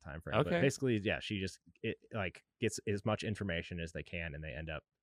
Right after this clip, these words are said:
Speaker 1: kind of getting the case reopened.
Speaker 2: Right.
Speaker 1: Um,
Speaker 2: Okay.
Speaker 1: and then I won't say much more, but
Speaker 2: No,
Speaker 1: the
Speaker 2: that's
Speaker 1: good,
Speaker 2: good.
Speaker 1: good parts, uh, Mike, I bet you will, will completely agree with this, but, like,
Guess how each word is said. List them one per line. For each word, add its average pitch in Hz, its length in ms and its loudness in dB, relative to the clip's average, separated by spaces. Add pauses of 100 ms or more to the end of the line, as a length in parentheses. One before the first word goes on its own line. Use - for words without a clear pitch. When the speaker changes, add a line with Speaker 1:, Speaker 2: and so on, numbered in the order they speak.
(320)
Speaker 1:
kind 85 140 0
of 82 160 -4 (880)
getting 85 420 -2
the 80 80 -6
case 76 300 -6
reopened. 73 520 -6 (220)
Speaker 2:
Right. 92 220 4
Speaker 1:
Um, 80 380 -4
Speaker 2:
Okay. 98 240 0
Speaker 1:
and 82 180 -6
then 76 420 -8 (220)
I 80 60 -10
won't 76 180 -12
say 67 120 -10
much 62 180 -14
more, 57 140 -10
but - 140 -10 (200)
Speaker 2:
No, 208 120 6
Speaker 1:
the 185 40 12
Speaker 2:
that's 170 120 6
Speaker 1:
good, 147 220 12
Speaker 2:
good. 110 60 -8
Speaker 1:
good 151 200 8
parts, 123 320 8 (260)
uh, 104 140 -2
Mike, 101 260 0
I 90 60 2
bet 87 180 0
you 85 140 0
will, 85 280 -4
will - 100 -12
completely 87 460 0
agree 80 180 -4
with 73 100 -6
this, 64 220 -10
but, 67 100 -4
like, 80 220 -6